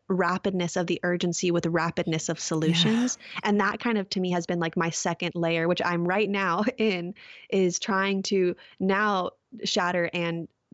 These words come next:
Speaker 1: uh, break apart this urgency in me to respond with urgency and respond with rapid fire solutions. Because what I'm learning in my own journey at this point, especially the last few years, that when we create solutions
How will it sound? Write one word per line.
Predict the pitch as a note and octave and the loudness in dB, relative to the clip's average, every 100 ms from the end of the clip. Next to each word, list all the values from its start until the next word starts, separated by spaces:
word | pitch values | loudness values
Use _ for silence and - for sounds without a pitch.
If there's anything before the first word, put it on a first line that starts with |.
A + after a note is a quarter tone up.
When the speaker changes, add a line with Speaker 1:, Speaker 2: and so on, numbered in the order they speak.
| - - | -10 -4
Speaker 1:
uh, | D#3+ D#3+ - - - - - - - - | -2 -4 -6 -14 -20 -18 -18 -18 -16 -4
break | F#3+ G3 G3 | 2 4 4
apart | G3 - F#3 E3+ - - | 0 -2 -2 -4 -6 -10
this | F3+ F#3+ F#3 | -2 -2 0
urgency | F3+ F3+ F3+ - | 0 0 -2 0
in | F3 F3 | 2 2
me | F3 E3+ | 2 0
to | F#3 | 2
respond | E3+ D#3+ - F3 E3+ E3 E3 | 2 2 0 2 2 2 0
with | E3+ D#3+ | 0 -2
urgency | C3 E3 E3+ E3 - E3+ D#3+ | -2 -4 -4 -4 -2 -2 0
and | F3 | 2
respond | E3+ - - E3 D#3+ | 2 0 0 2 2
with | E3 E3 | 0 0
rapid | E3+ D3+ D#3 | -2 -2 -4
fire | - D#3+ D#3 | -4 -4 -2
solutions. | D#3 E3+ F3 F3 E3+ D#3 | -2 0 0 2 0 -2
Because | E3 F3+ F3+ | -2 2 2
what | F3 | 2
I'm | E3+ F3 | 2 2
learning | F3+ G3 F#3 | 2 2 2
in | E3+ | 2
my | E3 E3 E3+ | 0 0 2
own | F3 F3 | 0 0
journey | - F3+ G3 E3 | 0 2 2 0
at | D#3+ | 0
this | F3+ - | -2 0
point, | E3+ E3 D#3 _ | 0 0 -2 _
especially | - F#3 F#3 F3 | -4 -2 0 -2
the | E3+ | -2
last | D#3+ E3 | -4 -4
few | E3+ | -4
years, | E3+ G#3 F#3+ C#3+ - - - - - - - | 0 0 0 -4 -8 -14 -20 -18 -20 -10 0
that | F#3+ F3+ | 2 2
when | G3 G3 | 2 4
we | F#3+ F#3+ | 2 0
create | - G#3 G3 G3 - | 0 2 4 2 0
solutions | - F#3 F#3 G3+ - E3 E3+ F3+ - | -2 2 4 4 4 2 0 -2 -8